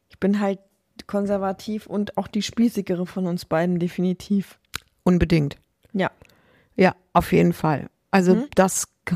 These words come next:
Speaker 2: können wir nicht anders. So ähnlich wir uns sehen, bist du definitiv, ich würde nicht sagen, weniger bunt.
Speaker 1: Doch, würde ich auf jeden Fall sagen.
Speaker 2: Ja?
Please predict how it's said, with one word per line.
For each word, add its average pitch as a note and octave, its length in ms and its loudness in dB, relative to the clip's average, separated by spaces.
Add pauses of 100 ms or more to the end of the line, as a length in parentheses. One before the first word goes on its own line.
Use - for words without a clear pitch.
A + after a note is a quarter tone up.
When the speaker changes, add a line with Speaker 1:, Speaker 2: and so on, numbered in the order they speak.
Speaker 2:
können G3 180 6
wir F#3+ 60 6
nicht F3+ 200 2
anders. F3+ 340 2
So E3+ 100 4
ähnlich G3 440 2
wir F#3+ 100 4
uns F#3 200 2
sehen, F#3+ 260 4
bist F3+ 200 -6
du F3+ 80 0
definitiv, F#3 840 0 (1120)
ich - 180 2
würde B3 180 6
nicht A3 200 4
sagen, G3+ 600 2
weniger F#3+ 420 4
bunt. A3 520 2 (840)
Speaker 1:
Doch, D3 360 0
würde - 160 0
ich - 120 -4
auf C#3+ 120 -4
jeden D#3 180 -2
Fall E3+ 260 0
sagen. E3 320 -2
Speaker 2:
Ja? F#3+ 280 4